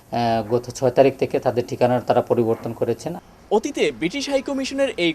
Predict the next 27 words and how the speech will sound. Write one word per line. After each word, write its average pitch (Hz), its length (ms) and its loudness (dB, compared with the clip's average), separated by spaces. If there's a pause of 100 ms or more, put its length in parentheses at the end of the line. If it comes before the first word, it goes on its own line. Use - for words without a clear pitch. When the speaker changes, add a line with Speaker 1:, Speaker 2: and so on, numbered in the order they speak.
Speaker 2:
কনসুলেট 254 520 0
অফিসে 202 380 -2
ভিসা 208 340 -4
আবেদনও 247 380 -2
জমা 135 260 -2
নেওয়া 131 200 -2
হতো। 131 320 -8 (680)
পরবর্তীতে 262 640 0 (280)
বেসরকারি 269 480 0
একটি 254 180 -4
সংস্থার 240 400 -4
মাধ্যমে 240 400 0
জমা 156 260 0
নেওয়া 143 200 -2
শুরু 190 220 0
হলে 180 280 0 (300)
এ 226 100 0
সংক্রান্ত 262 380 -2
সেবাদানও 240 600 0
এখানে 160 300 -4
বন্ধ 151 240 -4
হয়ে 139 260 2
যায়। 104 240 -2 (480)
কিন্তু 240 260 -4 (140)
তারপরও 202 560 0 (320)
এই 240 120 2
কনসুলেট 262 460 -4